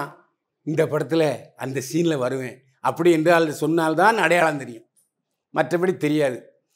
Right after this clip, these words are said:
அப்படிப்பட்ட நடிகை என்ற அந்தஸ்தும் இல்லாமல் துணை நடிகை என்ற கௌரவமும் இல்லாமல் வாழ்கிறவர்கள் அப்படிப்பட்டவர்கள். அந்த அழகிகள்தான் ஐம்பது பேர் இப்போது துபாயில் சிக்கி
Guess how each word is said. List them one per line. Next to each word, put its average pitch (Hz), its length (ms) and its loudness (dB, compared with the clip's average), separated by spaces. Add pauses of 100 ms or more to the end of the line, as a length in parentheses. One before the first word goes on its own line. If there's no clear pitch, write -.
(160)
அப்படிப்பட்ட 180 680 4 (680)
நடிகை 151 480 4
என்ற 165 220 4
அந்தஸ்தும் 156 540 2
இல்லாமல் 170 440 6 (640)
துணை 190 260 6
நடிகை 170 380 6 (360)
என்ற 160 280 0
கௌரவமும் 180 500 4
இல்லாமல் 170 500 4
வாழ்கிறவர்கள் 156 640 2 (280)
அப்படிப்பட்டவர்கள். 123 760 -6 (760)
அந்த 180 220 2
அழகிகள்தான் 190 680 6 (920)
ஐம்பது 170 380 4
பேர் 175 200 2
இப்போது 151 340 -2
துபாயில் 156 440 0 (120)
சிக்கி 156 360 -10